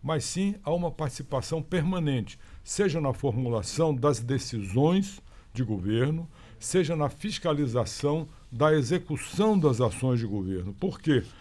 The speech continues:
Porque o principal interessado nisso é o cidadão, é o, o, o homem e a mulher, é, comuns do povo brasileiro. Então, o acesso à informação é um instrumento fundamental, essencial,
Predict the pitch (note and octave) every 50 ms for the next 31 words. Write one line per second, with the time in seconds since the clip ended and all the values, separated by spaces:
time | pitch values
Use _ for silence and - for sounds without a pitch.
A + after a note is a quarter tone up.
0 | - - - - - D#3+ - F#3+ G3 F#3+ - A3 A3+ - - - G3 F#3+ F3+ D#3+
1 | B2+ D3 C#3+ C3 A#2 - - C3 C3+ C3 A#2 A2 A2 C#3+ F#3 F3+ - - C3+ -
2 | - D#3 G3 G3+ G3 - A3+ A#3+ B3+ G3+ D#3 D3+ D#3 B2+ - - - - - -
3 | - - - - - - E3 G3 G#3 A#3+ A#3 G3 E3+ D#3 C#3+ C#3 C#3 C#3 C#3 C#3
4 | C3+ - C#3 C3 C#3+ D#3 F3+ G#3 A#3 B3 E3 D3 C#3+ C3+ C3 B2+ B2+ A#2+ B2 C3+
5 | D#3 F#3 G3+ - - - - - - - - - C3+ C3 B2+ A#2+ A#2 A#2 G#2+ G#2+
6 | - F3+ F3+ E3 D#3+ E3+ F#3+ F#3+ D#3 G#2+ G#2+ A#2 C3+ C3 - - F3 E3+ C3+ C3
7 | A#2 G#2+ A2 G#2 G#2 G#2+ G2 G2 F#2+ F#2+ F#2 F2+ - - F#3+ F3+ F#3 - G#3 G3+
8 | E3+ A#2+ - - - - - - - E3 G3 E3+ - - - - F#3 F#3+ F#3+ F3+
9 | - - E3 C#3 B2 - - B2+ A2+ G2+ A2 G#2+ F#2 - - E3+ F3 D#3+ A#2+ -
10 | - - - - - - D#3 F3 G3 F#3+ F#3+ - - F3 D#3 C#3+ C#3 D3 E3+ D#3+
11 | D#3 E3+ E3 - - - A3 A3+ A3+ G3 E3+ D#3+ D3 B2 - C#3 C#3 D3 E3 E3+
12 | - - F#3 F#3 F3+ - - C#3 A#2+ A#2+ B2 C3+